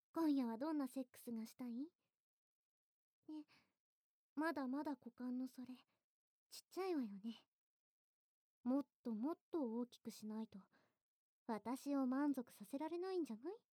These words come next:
お口で、してあげよっ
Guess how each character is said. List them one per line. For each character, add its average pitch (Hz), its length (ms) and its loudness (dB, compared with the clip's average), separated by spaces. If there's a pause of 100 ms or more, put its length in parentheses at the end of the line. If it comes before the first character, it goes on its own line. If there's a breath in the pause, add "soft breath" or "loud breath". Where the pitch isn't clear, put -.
(2000 loud breath)
お 208 60 -10
口 - 640 -18
で、 285 260 -10 (1040)
し - 100 -12
て 349 160 -2
あ 320 60 2
げ 311 140 2
よ 320 100 2
っ - 60 -6